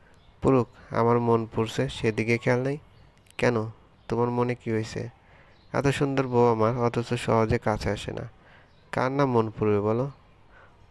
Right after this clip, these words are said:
"ও মা, তুমিই না বলতে দূরে থেকে ভালোবাসা অনুভব করা যায়, তাহলে কাছে না আসলেও তো আদর অনুভব করা যাওয়ার কথা,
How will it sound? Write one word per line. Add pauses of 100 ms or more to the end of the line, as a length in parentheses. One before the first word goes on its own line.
(260)
"ও
মা, (120)
তুমিই
না
বলতে (120)
দূরে
থেকে
ভালোবাসা
অনুভব
করা
যায়, (640)
তাহলে
কাছে
না
আসলেও
তো (100)
আদর
অনুভব
করা (100)
যাওয়ার
কথা,